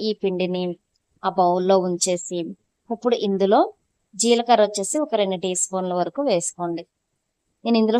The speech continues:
సోడా ఉప్పు యాడ్ చేయడం లేదండి. సోడా ఉప్పు యాడ్ చేయడం వల్ల మనకి ఆయిల్ అనేది ఎక్కువగా పీల్చేస్తూ ఉంటుందని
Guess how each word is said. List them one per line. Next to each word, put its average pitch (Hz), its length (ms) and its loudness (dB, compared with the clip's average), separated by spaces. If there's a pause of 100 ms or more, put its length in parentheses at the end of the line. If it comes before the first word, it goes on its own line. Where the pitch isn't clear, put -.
సోడా 208 320 8
ఉప్పు 208 220 2
యాడ్ 185 200 4
చేయడం 202 260 2
లేదండి. 196 320 2
సోడా 226 300 8
ఉప్పు 240 200 -2
యాడ్ 214 220 4
చేయడం 220 280 2
వల్ల 220 120 4 (100)
మనకి 214 280 0 (1000)
ఆయిల్ 220 360 6
అనేది 214 280 4
ఎక్కువగా 214 420 4
పీల్చేస్తూ 202 640 0
ఉంటుందని 190 320 -2